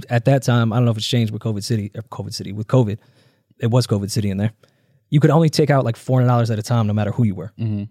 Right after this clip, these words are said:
Speaker 1: And that's a little annoying.
Speaker 2: Right.
Speaker 1: So,
Speaker 2: So you have to keep walking back
Speaker 1: yeah.
Speaker 2: and forth.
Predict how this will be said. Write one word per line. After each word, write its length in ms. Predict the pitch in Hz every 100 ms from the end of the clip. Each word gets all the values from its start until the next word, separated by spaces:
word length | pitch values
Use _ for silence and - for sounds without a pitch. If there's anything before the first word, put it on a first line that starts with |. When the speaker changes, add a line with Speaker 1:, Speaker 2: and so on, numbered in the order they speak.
| -
Speaker 1:
And 260 | 104 95 101 _
that's 260 | 120 110 -
a 60 |
little 260 | 110 107 104
annoying. 320 | 104 113 76 - -
Speaker 2:
Right. 300 | 107 87 - _
Speaker 1:
So, 180 | - 98
Speaker 2:
So 40 |
you 120 | 90 113
have 100 | -
to 60 |
keep 180 | - 107
walking 260 | 92 98 123
back 80 |
Speaker 1:
yeah. 80 | 135
Speaker 2:
and 80 | 90 -
forth. 240 | 98 -